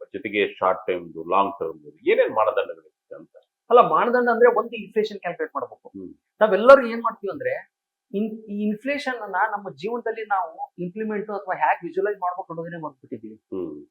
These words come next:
Speaker 2: ಇವತ್ತು ಹದಿನೈದು ಲಕ್ಷ ಆಗಿರುವಂತದ್ದು ಇನ್ನೊಂದ್ ಇಪ್ಪತ್ತು ವರ್ಷ ಆದ ನಂತರ ಹದಿನೈದು ಲಕ್ಷ ಇರಲ್ಲ, ಅದು
Speaker 1: ಹ್ಮ್, ಹ್ಮ್, ಹ್ಮ್.
Speaker 2: ಕೋಟ್ಯಾಂಗಟ್ಲೆ ಆಗ್ಬಿಟ್ಟಿರುತ್ತೆ. ಈ ಸಿಂಪಲ್ ಆಗಿ ಹೇಳ್ಬೇಕಂದ್ರೆ, ನಾವು ನೀವೆಲ್ಲರೂ ಚಿಕ್ಕವರಿದ್ದಾಗ ಲಖಪತಿ ಅಂತಿದ್ರು.
Speaker 1: ಹಾ, ಹೌದು.
Speaker 2: ಈಗ ಎಲ್ರೂ every month ಲಖಪತಿ.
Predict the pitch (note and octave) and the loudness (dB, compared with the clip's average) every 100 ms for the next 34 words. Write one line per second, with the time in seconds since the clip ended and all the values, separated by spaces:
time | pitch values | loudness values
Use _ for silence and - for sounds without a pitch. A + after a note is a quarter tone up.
0 | _ _ _ _ C#3+ F#3 C4+ C#4 G#3+ F3+ | _ _ _ _ -2 8 8 8 0 0
1 | G#3+ A#3+ A#3 A3 G3+ G3 F#3+ F#3 E3+ D3+ | 2 2 2 0 -2 -2 -6 -12 -2 -2
2 | C3 D#3+ G#3 - E3 G#3+ A3 G3 A3+ A3+ | 0 -4 -4 -8 -8 -6 -4 -4 -4 -4
3 | G#3+ - F3 G3 F3+ - D#3 F3+ D#3 D#3+ | -6 -2 -2 -2 -8 -4 0 0 -2 -6
4 | F#3+ F#3+ F#3 G#3 F3+ E3+ F3 C#3+ - _ | -8 -10 -10 -6 -2 0 0 -2 -6 _
5 | _ _ G#2+ G2+ F2+ F2+ E2 D#2+ _ _ | _ _ -8 -8 -8 -12 -12 -20 _ _
6 | F3+ G#3 G#3+ G3+ F#3 E3+ D#3 C#3+ B2 A2 | 0 0 0 0 -2 -2 -4 -6 -8 -14
7 | _ _ _ C3+ B2 D3 D#3+ G3+ G3 F3+ | _ _ _ -18 -8 -8 2 4 4 2
8 | F3+ F3+ D3+ C#3+ E3+ D#3 F3 F#3 F3 D#3+ | 0 -2 -6 -2 -2 2 0 0 -8 -8
9 | F3 - C#3+ - D#3 D3 C3+ B2+ D#3 C3+ | -8 -14 -14 -8 -8 -2 -2 0 -2 -4
10 | C#3+ - F3 F3 D3+ C3 A#2 _ _ _ | -8 -6 -6 -6 -10 -14 -18 _ _ _
11 | _ B2+ D#3 C3 G2 - G2+ F#2 - - | _ 10 12 12 8 4 6 6 4 -8
12 | _ E3 E3+ D#3 F#3 A#3 A3 F3+ G#3 G#3 | _ -4 2 4 8 8 8 4 2 -4
13 | G#3 F#3 - E3 | -6 -8 -8 -10